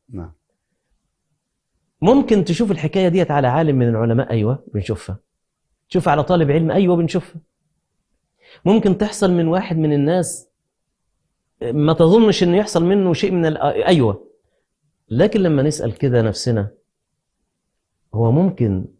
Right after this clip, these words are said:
Speaker 2: حاجة من مخلوقات الله العظيمة زي جهنم تزهق؟
Speaker 1: آه.
Speaker 2: آه. اشتكت الجنة يومًا إلى الله، قالت: "يا رب،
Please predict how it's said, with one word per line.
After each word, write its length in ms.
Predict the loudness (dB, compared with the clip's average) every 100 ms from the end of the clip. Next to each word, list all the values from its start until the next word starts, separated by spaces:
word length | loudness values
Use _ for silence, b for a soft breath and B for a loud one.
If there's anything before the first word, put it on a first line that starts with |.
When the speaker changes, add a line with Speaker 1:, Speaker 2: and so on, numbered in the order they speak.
| _ _ _ _ -14
Speaker 2:
حاجة 260 | -4 0 2
من 140 | 0
مخلوقات 480 | 0 -4 -2 -4 -2
الله 240 | -2 0
العظيمة 400 | -2 -2 -2 -2
زي 200 | 0 -2
جهنم 560 | 0 0 0 -2 -4 -10 -18 _ _ _
تزهق؟ 320 | -2 0 -2 -6 _ _ _ _ _ _ _ _ -20
Speaker 1:
آه. 280 | -20 -20 _ _ _ _ _
Speaker 2:
آه. 320 | -6 -6 -8 -18 _ _ _ _ _ _ _ _ _ _ _ _ _ _ _ _ -10
اشتكت 500 | -6 -4 -2 -2 -2
الجنة 460 | -2 0 0 -2 -4
يومًا 380 | -2 -2 0 -2
إلى 240 | -2 -4
الله، 280 | -4 -6 -10 _ _ _ _ _ _ _ _ _ _ _ _ _ _ _ _ _ _ _ _
قالت: 320 | 0 0 0
"يا 160 | -2 -2
رب، 220 | -4